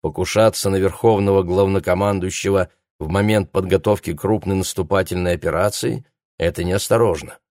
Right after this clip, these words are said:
Это политически самоубийственно. Трудно даже понять, как это никому тогда не пришло в голову.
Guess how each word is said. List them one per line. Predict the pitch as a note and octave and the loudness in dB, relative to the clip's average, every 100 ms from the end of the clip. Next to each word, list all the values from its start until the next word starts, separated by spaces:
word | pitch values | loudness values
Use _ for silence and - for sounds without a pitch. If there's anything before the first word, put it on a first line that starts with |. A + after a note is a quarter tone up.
| _ _ _ _ - | _ _ _ _ -6
Это | F2 - F2 | -4 -2 -4
политически | - F2+ F2+ D#2+ - G2+ - F2 - - F#2+ | -2 -2 -2 -6 -6 -6 -4 -6 -6 -6 -6
самоубийственно. | - F#2+ F2+ F2 E2+ E2 F#2 - D2 D2 C#2 D2 - _ _ _ _ _ _ | -4 -4 -2 -2 -2 -4 -6 -6 -10 -12 -10 -12 -14 _ _ _ _ _ _
Трудно | - G#2+ A#2 G#2+ A2 | -2 2 2 2 0
даже | G2 A2 G2 G#2+ | 2 0 2 -2
понять, | - A2+ A2+ A2 D2+ - - | 2 2 2 2 0 -4 -6
как | G2 F#2+ - | -2 0 0
это | F#2 F#2+ | -2 0
никому | F#2+ F2 F#2+ G2 F2 | -2 0 0 0 0
тогда | F#2 F2 F#2 | -2 -2 -2
не | F#2 F2+ | -2 -2
пришло | - F2 - F2 E2 | -6 -8 -4 -4 -2
в | D#2+ | -2
голову. | F#2 D#2 B1+ B1 - | -2 -2 -4 -10 -14